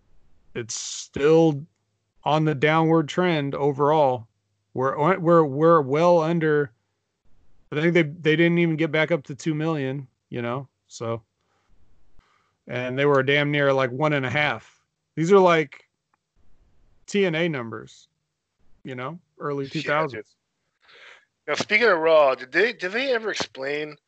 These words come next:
Speaker 2: why Austin Theory and Garza were fighting?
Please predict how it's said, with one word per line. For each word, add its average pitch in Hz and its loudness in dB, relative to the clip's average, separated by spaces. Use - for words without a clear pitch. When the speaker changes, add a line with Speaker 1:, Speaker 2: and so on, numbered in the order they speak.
Speaker 2:
why 131 2
Austin 139 0
Theory 139 -8
and 120 -6
Garza 139 2
were 117 -6
fighting? 143 -6